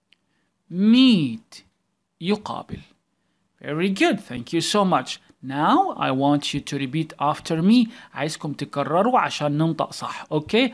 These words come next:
هنقول مرة واحدة ونكرر مرة واحدة ورايا. Ready? Let's go! Thank you. Family. Morning. Afternoon.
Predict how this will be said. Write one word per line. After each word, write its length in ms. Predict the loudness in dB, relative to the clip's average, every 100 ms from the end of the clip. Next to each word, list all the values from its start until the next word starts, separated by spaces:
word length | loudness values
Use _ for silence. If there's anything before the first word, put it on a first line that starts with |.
| -6
هنقول 320 | -10 -2 2 4
مرة 260 | 4 6
واحدة 340 | 4 4 2 2
ونكرر 440 | 2 0 0 0
مرة 260 | 0 2 2
واحدة 420 | 2 0 -4 -2
ورايا. 440 | -2 0 -2 -8 -16 _ _ _ -8
Ready? 460 | 0 2 4 2 0 -12
Let's 300 | -10 -8 -2
go! 480 | 2 4 4 2 -4 -6
Thank 300 | -4 -4 -4
you. 240 | -6 -6 -14 _ _ _ _ _ _ _ _
Family. 880 | -12 2 4 4 2 0 -6 -14 -18 _ _ _ _ _ _ _ _ _ _ _ _ _ _ _ _ _ _ _ _ _ -6
Morning. 1160 | 2 6 8 10 8 8 2 -2 -6 -6 -8 -14 _ _ _ _ _ _ _ _ _ _ _ _ _ _ _ _ _ _ 2
Afternoon. 1400 | 4 4 0 -4 2 4 6 8 8 6 4 0 -8